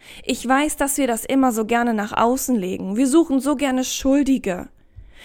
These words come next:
Aber immer dann, wenn du Schuld vergibst, vergibst du auch Verantwortung. Du schiebst die Verantwortung einfach jemand anderem in die Schuhe, denn das ist, was Schuld geben ist. Und weißt du, was du noch machst?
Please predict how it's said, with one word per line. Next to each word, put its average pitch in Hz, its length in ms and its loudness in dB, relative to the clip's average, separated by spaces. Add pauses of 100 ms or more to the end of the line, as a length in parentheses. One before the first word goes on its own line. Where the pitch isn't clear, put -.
(160)
Aber 277 300 2
immer 311 260 4
dann, 294 220 4
wenn 277 140 4
du 277 120 0
Schuld 294 420 0
vergibst, 254 560 -4
vergibst 294 500 -4
du 277 80 -4
auch 262 200 -2
Verantwortung. 247 1080 -4 (280)
Du 294 100 -2
schiebst 349 480 0
die 302 80 0
Verantwortung 294 880 -2
einfach 311 340 -6
jemand 277 420 -2
anderem 285 440 2
in 262 160 0
die 262 120 -2
Schuhe, 294 400 2
denn 240 180 2
das 254 200 -2
ist, - 260 -10
was 226 200 -6
Schuld 277 520 -4
geben 185 340 -10
ist. - 400 -14 (360)
Und 233 160 0
weißt 277 260 2
du, 254 60 -4
was 226 200 -4
du 202 80 -4
noch 247 220 -2
machst? 226 360 -6